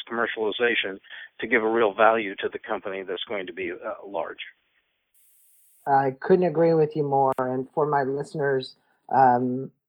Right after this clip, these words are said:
Speaker 2: if you've been following here this story, it's called Almost. Uh, it's about Arctica,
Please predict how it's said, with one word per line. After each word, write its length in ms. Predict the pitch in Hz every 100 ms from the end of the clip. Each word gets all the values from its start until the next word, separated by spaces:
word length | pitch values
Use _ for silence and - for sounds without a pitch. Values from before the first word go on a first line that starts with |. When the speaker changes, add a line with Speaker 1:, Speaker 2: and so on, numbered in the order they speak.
| _ _
Speaker 2:
if 140 | 139
you've 180 | 139 131
been 200 | 139 131
following 580 | 127 156 156 151 139 127
here 200 | 143 131
this 200 | 123 120 -
story, 440 | 135 127 123 120
it's 140 | 113
called 300 | - 135 123
Almost. 720 | 131 127 127 123 120 120 - -
Uh, 540 | 101 113 120 120 117 - _ _ _
it's 180 | 139 139
about 340 | 151 143 131 -
Arctica, 640 | 147 131 127 123 135